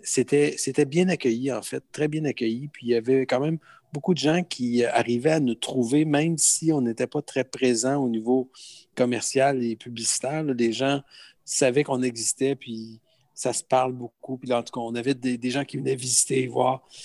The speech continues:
jusqu'à ce qu'on ouvre la boutique, où là, c'était plus évident qu'on était commercial, mais pendant les dix premières années, on avait quand même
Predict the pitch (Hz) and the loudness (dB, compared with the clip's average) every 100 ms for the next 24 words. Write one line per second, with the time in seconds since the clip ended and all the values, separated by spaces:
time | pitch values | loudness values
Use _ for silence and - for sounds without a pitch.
0 | - - 139 - 143 143 139 143 135 113 | -10 -4 0 2 2 2 4 4 2 0
1 | - - 123 127 - 123 - 131 123 117 | -4 0 2 2 0 -4 -4 -2 -2 -2
2 | 123 139 127 110 123 123 120 - 170 190 | -2 -2 -4 -4 -6 -6 -6 -2 0 2
3 | 151 123 117 _ - 240 220 - _ _ | 2 0 -2 _ -8 -6 -8 -16 _ _
4 | _ - - - 131 131 123 117 139 139 | _ -14 -6 -2 2 4 4 4 4 2
5 | - 131 131 123 117 120 135 123 113 110 | 2 0 0 0 0 -2 -2 0 -2 -4
6 | 117 131 135 | -2 -4 -4